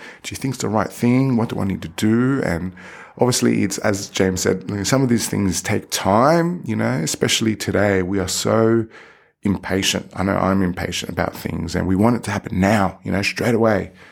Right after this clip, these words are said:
And if it doesn't happen, it must not be from God. And so I think there's that twofold where, okay, maybe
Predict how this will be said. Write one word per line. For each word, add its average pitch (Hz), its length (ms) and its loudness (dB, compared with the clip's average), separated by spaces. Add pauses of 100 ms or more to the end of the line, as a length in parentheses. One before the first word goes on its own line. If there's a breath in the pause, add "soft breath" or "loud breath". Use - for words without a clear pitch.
(240 loud breath)
And 92 120 -8
if - 100 -8
it 98 80 -2
doesn't 120 220 2
happen, 127 280 2
it 107 60 -2
must 107 260 0
not 113 200 4
be 101 80 -2
from 95 200 -10
God. 90 460 -6 (420 soft breath)
And 87 140 -8
so 113 120 2
I 110 40 0
think 160 180 0
there's - 200 2
that - 240 0
twofold 95 560 0
where, 95 260 0
okay, 98 420 -2 (360 loud breath)
maybe 131 400 2